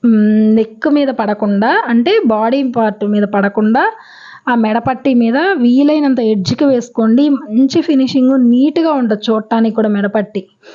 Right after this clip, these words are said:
ఓకేనా? ఇంత నీట్‌గా మీరు కుట్టడం నేర్చుకున్నారు అంటే ఎంత పెద్ద బొటిక్స్ వాళ్ళైనా మీకు మొత్తం మార్కింగ్ పెట్టిస్తారు. మార్కింగ్ అంటే మీకు మెయిన్ డాట్స్, సైడ్ జాయింట్లు మొత్తం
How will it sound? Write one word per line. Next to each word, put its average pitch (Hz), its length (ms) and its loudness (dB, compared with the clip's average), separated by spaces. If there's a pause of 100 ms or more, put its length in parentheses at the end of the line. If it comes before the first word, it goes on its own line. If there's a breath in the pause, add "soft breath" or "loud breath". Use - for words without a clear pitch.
(300 loud breath)
ఓకేనా? 240 380 0
ఇంత 240 360 0 (120)
నీట్‌గా 262 420 -2
మీరు 277 220 -2
కుట్టడం 233 340 -2
నేర్చుకున్నారు 220 640 -2
అంటే 208 280 -2 (160)
ఎంత 220 160 -2 (120)
పెద్ద 220 240 -4
బొటిక్స్ 226 480 -4
వాళ్ళైనా 214 540 0
మీకు 254 160 -2
మొత్తం 226 460 -4
మార్కింగ్ 254 440 -2
పెట్టిస్తారు. 208 540 -4 (100)
మార్కింగ్ 226 540 -2
అంటే 262 200 -2 (460 loud breath)
మీకు 240 220 0 (100)
మెయిన్ 247 320 2
డాట్స్, 233 340 -2 (140)
సైడ్ 247 340 0 (120)
జాయింట్లు 226 520 -2 (100)
మొత్తం 233 400 -6